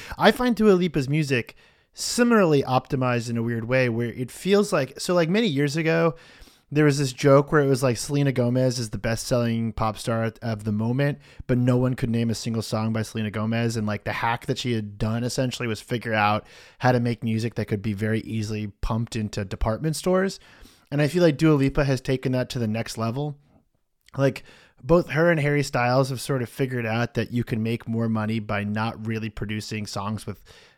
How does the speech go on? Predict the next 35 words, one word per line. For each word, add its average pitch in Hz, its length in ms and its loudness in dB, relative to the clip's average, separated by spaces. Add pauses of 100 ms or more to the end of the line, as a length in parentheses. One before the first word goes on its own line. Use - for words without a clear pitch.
(140)
hit, 165 440 0
like, 120 280 -4
hit 156 240 -2
songs, 208 420 4
not, 165 120 2
like, 123 220 -4 (380)
like, 117 140 -8
hooky 202 360 2
songs, 220 600 0 (300)
but, 165 80 0
like, 139 420 0 (320)
Dua 196 220 4
Lipa 226 320 4
makes 185 260 0
music 160 280 0
that's - 160 -4
optimized 151 720 0
to - 120 -4
shop 127 320 0
at - 80 -6
River 110 280 -2
Island. 76 420 -10 (340)
Like, 135 220 -2 (140)
she's 165 300 0
like 170 140 2
a 156 40 6
British 156 440 2
high 143 240 0
street 135 380 -4
soundtrack. 113 640 -4
Like, 110 160 -6 (320)
like, 123 140 0
she's 170 280 0 (140)
Top 175 300 0
Shop. - 420 -6